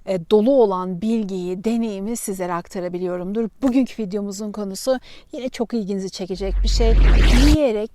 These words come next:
kilo verilir mi? Hemen basitçe cevabını verelim, video kapansın istiyorsunuz değil mi?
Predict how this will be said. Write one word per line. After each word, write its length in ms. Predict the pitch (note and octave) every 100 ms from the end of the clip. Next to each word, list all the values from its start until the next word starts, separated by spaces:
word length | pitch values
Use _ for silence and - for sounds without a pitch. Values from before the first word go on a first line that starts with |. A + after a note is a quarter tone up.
| -
kilo 380 | - G#3+ G3 A3+
verilir 520 | G3 G#3 F#3 F#3 F#3
mi? 200 | F#3 G3+ - _ - G#4
Hemen 280 | E4 D4
basitçe 360 | C#4 C#4 B3 G#3
cevabını 500 | B3 B3+ A3 F#3+ G#3
verelim, 380 | B3 B3 B3 C#4+
video 220 | A#3 B3
kapansın 560 | - A3+ A3 G3+ G#3 F#3
istiyorsunuz 640 | F#3 - F#3 G#3+ G#3 G3
değil 180 | A3+ F#3+
mi? 200 | G#3+